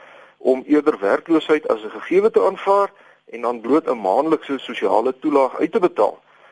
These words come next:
sodat werklose mense daarom op 'n manier aan die lewe kan bly. Die probleem daarmee, dink ek, is gesetel in elke mens se inherente luiheid, wat treffend gedemonstreer is deur sosialistiese en kommunistiese bestelle in die wêreld wat gefaal het,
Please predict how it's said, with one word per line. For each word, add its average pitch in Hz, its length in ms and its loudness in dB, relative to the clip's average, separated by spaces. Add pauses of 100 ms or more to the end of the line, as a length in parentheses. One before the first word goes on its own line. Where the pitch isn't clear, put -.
sodat 127 320 -2
werklose 113 440 0
mense 127 320 -4
daarom 107 280 0
op 127 160 -4
'n 123 80 -4
manier 113 300 -6
aan 107 80 -4
die 117 100 -6
lewe 147 240 2
kan 110 180 -4
bly. - 200 -6 (800)
Die 127 180 -2
probleem 185 460 0
daarmee, 120 560 0 (400)
dink 147 220 -2
ek, - 260 2
is - 200 -8
gesetel 156 600 0
in 117 220 -2
elke 156 300 2
mens 117 420 -6
se - 140 0
inherente 117 760 0
luiheid, 104 440 2 (640)
wat - 220 -6
treffend 240 400 0
gedemonstreer 131 640 0
is 123 200 -2
deur 117 240 0
sosialistiese 123 840 -2
en 123 160 -2
kommunistiese 160 600 0
bestelle 123 440 0
in 117 60 -2
die 113 100 -6
wêreld 107 340 2
wat - 140 -4
gefaal 170 440 0
het, 104 200 -10